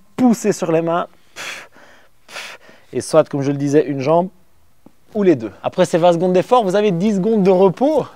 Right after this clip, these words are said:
et on va enchaîner directement sur des support knee raise. Les support knee raise, vous pouvez les faire. Bon, si vous avez un Matador, c'est quand même super confortable. Sinon, je vous montre ici une option sur deux box. Mais dans tous les cas, ce qu'on veut faire, c'est monter les genoux et prendre une seconde de pause en haut.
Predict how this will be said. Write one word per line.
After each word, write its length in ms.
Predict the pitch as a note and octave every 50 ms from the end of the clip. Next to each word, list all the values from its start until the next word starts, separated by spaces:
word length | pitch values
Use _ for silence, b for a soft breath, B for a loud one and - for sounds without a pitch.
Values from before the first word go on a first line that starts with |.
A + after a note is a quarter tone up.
| - D3+ -
et 300 | D3+ D3 D3 C#3+ C3+ A#2+
on 120 | C#3 C3+ C3
va 100 | B2+ C3
enchaîner 400 | C3+ C3+ - - D#3+ D#3+ D#3 D3+
directement 680 | C#3+ D3 E3 F3 E3+ - - E3 D#3+ F3 G3+ A3+ G3 B B B B B B B B B B
sur 260 | B - - F3 E3
des 240 | D#3+ E3 G3+ A3 G#3 - b b b b b
support 560 | - - - - B3 G#3 - B3+ A#3 - -
knee 160 | - F#3+ F#3+ F#3+
raise. 260 | F#3 E3+ D3+ B2+ B2
Les 60 | D3
support 360 | C3+ - - D#3+ - A#3 A3+ G3
knee 100 | G3 F3
raise, 240 | G#3 B3 G#3+ D#3
vous 60 | D#3+ D3
pouvez 180 | - F3+ G3
les 100 | G3 F#3
faire. 300 | - - G3+ G3+ E3+ C3
Bon, 160 | G#2+ G#2 A2
si 140 | A2 - C#3
vous 100 | C3+ C3
avez 160 | C#3+ C#3 D3
un 40 | D3+
Matador, 500 | D3+ D#3 C#3+ - D#3 D#3 D#3 - D3+ -
c'est 120 | - C3 A#2
quand 120 | - A#2
même 100 | A#2 B2
super 360 | - - C#3+ - D3+ C#3 -
confortable. 600 | - D3 A#2+ - C3+ - - - A#3+ B3+ G#3+ -
Sinon, 340 | - - E3 F#3 G#3+ G#3 C#3+ - B B B B B B B
je 100 | C#3 C#3+
vous 80 | F3+ G3
montre 220 | G#3+ G3 - -
ici 160 | F#3+ - -
une 80 | F3+ E3+
option 300 | E3+ C3+ - - D#3+ C3+
sur 180 | - - A2+
deux 220 | A2+ A#2+ B2+ C#3+ C#3+
box. 320 | D3+ A3+ B3 A#3 - -
Mais 100 | D#3 D3
dans 140 | D3 D#3+ D#3
tous 160 | - - F#3+
les 100 | F3+ F3
cas, 140 | - A3 -
ce 100 | - -
qu'on 100 | - E3+
veut 140 | C#3+ D3+ D3
faire, 320 | - - A3+ B3 F#3+ - B B B B B B B
c'est 200 | - - F3 D#3+
monter 320 | F3 G3 G3+ - G#3+ G#3
les 100 | G3+ G3
genoux 160 | D#3 F#3 A#3 A#3+
et 60 | G3+
prendre 260 | - - F3 E3+ F3+
une 80 | F#3+ E3+
seconde 320 | - G#3 F#3+ F#3 F#3+ F#3
de 80 | E3+ D#3+
pause 240 | - E3+ D#3+ C#3
en 80 | C3+ A#2+
haut. 160 | G#2 F#2 -